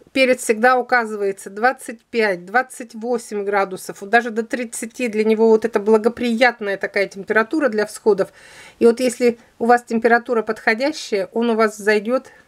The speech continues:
поскорее. Если температура ниже, вот как, например, томаты у нас всходят и при пятнадцати, и при восемнадцати, и при двадцати, но указано двадцать два, двадцать три, двадцать четыре,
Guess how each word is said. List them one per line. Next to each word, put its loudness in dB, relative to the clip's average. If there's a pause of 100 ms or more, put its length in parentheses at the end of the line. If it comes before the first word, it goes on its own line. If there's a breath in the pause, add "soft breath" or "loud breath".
(180)
поскорее. 0 (520 soft breath)
Если 0
температура 0
ниже, 4 (520 loud breath)
вот -6
как, 2
например, 0
томаты 0
у 2
нас 2
всходят 2
и -4
при -4
пятнадцати, 2
и 0
при 2
восемнадцати, 2
и -4
при -6
двадцати, -4
но 6
указано 0 (400 soft breath)
двадцать 0
два, 4
двадцать -4
три, -2
двадцать -2
четыре, 2